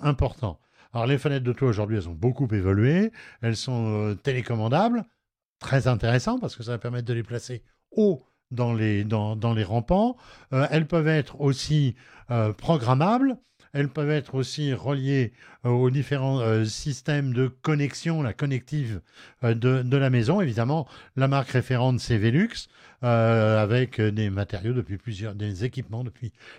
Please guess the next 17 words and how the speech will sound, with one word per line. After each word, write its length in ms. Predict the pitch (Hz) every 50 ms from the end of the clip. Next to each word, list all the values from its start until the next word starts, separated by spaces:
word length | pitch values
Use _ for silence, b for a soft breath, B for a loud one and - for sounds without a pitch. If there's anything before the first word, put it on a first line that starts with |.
| B
plusieurs 340 | B - 135 117 120 135 123
dizaines 300 | 110 113 113 117 120 110
d'années, 340 | 104 104 104 127 147 156 - B B B B B B
euh, 100 | 127 127
de 300 | 123 113 135 139 147 151
très 240 | 151 - - - 131
belle 240 | 123 143 151 156 143
qualité. 460 | - - 127 123 120 107 - 120 - -
Et 80 | 135
puis, 160 | - - 143
bah, 120 | 123 95 -
après, 400 | 87 85 - - 151 175 190 - 151
il 100 | 143 113
vous 120 | 117 123
restera 420 | 113 107 - - 120 101 98 101
quoi 160 | - - 110 98
faire. 300 | - - 123 135 156